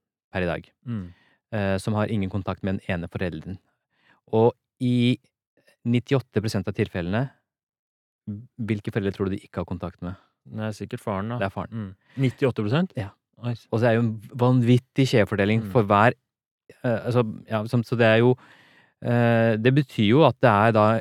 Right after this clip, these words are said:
Speaker 1: elleve tusen, elleve, tolv tusen barn i Norge som har, eh, ikke den mannlige rollemodellen
Speaker 2: Mm.
Speaker 1: i livet sitt som en, som en far er da, i hvert fall.
Speaker 2: Mm.
Speaker 1: Og det er jo en, det er jo en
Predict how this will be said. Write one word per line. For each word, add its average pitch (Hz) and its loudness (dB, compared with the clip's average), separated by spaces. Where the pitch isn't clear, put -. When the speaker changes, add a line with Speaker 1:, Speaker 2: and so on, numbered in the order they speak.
Speaker 1:
elleve 113 0
tusen, 107 -2
elleve, 113 2
tolv 104 0
tusen 104 -2
barn 165 0
i 160 0
Norge 135 -2
som 110 -2
har, 107 -2
eh, 107 -2
ikke 117 0
den 104 2
mannlige 95 0
rollemodellen 90 0
Speaker 2:
Mm. 87 -4
Speaker 1:
i 107 -2
livet 87 -4
sitt 104 -8
som - -6
en, 95 -4
som - -6
en 104 0
far 90 0
er 143 4
da, 95 4
i 80 -6
hvert 82 -10
fall. 82 -12
Speaker 2:
Mm. 107 -6
Speaker 1:
Og 117 -2
det 143 4
er 131 4
jo 127 6
en, 151 0
det 113 -8
er 98 2
jo 120 4
en 185 0